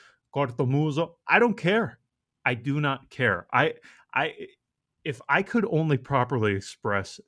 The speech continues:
through word how excited I was by the idea of Roma playing one match per week and Mourinho having a full week to prepare, I, I, I, I, I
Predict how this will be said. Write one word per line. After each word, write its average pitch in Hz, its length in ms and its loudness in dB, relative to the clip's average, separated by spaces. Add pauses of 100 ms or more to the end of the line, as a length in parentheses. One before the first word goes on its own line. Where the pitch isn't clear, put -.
(120)
through 123 180 0 (100)
word 98 580 -2 (520)
how - 360 -4
excited 107 560 -2
I 90 100 -2
was 85 460 -10 (180)
by 101 180 -4
the 117 280 -6
idea 120 540 -2 (120)
of 104 200 -6
Roma 104 360 -2
playing 98 340 -8
one 113 300 -6
match 143 300 -6
per 143 120 -4
week 95 360 -6 (280)
and 110 140 -4
Mourinho 120 680 -2
having 113 300 -4
a 110 120 -8
full 127 360 -2
week 117 340 -2
to 113 140 -6
prepare, 101 640 -4 (840)
I, 139 180 -2
I, 151 160 -2
I, 147 400 6
I, 147 220 0 (400)
I 151 120 0